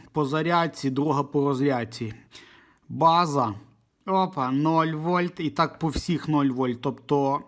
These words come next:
вузол неактивний. Так само тут беремо. Бачите, ви там не бачите, нуль вольт. Транзистори закриті. А якщо брати по перших двох проблемних комірках, прошу дуже, нуль п'ятдесят один вольти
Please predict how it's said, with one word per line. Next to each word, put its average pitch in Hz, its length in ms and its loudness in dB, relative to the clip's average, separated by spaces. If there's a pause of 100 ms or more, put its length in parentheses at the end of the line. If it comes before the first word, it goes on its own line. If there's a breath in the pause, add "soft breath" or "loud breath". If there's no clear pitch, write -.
(160)
вузол 156 500 0
неактивний. 156 880 0
Так 123 200 -8
само 160 360 0
тут 143 400 -2
беремо. 117 600 -2 (840 soft breath)
Бачите, 139 540 -6
ви 131 80 -2
там 131 180 -2
не 135 120 0
бачите, 135 420 -4
нуль 151 280 2
вольт. 123 320 -2
Транзистори 156 640 0
закриті. 143 720 0 (400 loud breath)
А 131 160 -2
якщо 139 460 0
брати 165 640 4 (640 soft breath)
по 143 140 -2
перших 160 580 0
двох 147 400 0
проблемних 165 840 0
комірках, 117 600 -2
прошу 151 420 -4
дуже, 139 400 0
нуль 143 160 0
п'ятдесят 143 540 -4
один 156 380 0
вольти 117 500 -4